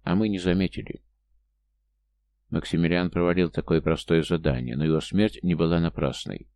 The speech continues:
«Он жив, идиот!» — пробурчал Ульрих, но Кэпа несло, и он уже ничего вокруг не слышал. «Зато теперь я знаю, что вы и ваши твари боитесь парализатора. Один выстрел, и нет проблем».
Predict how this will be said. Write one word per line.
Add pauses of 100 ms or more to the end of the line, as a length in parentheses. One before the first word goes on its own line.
(520)
«Он
жив,
идиот!» —
пробурчал
Ульрих,
но
Кэпа
несло,
и
он
уже
ничего
вокруг (100)
не
слышал. (920)
«Зато
теперь
я
знаю,
что
вы
и
ваши
твари
боитесь
парализатора.
Один
выстрел,
и
нет
проблем».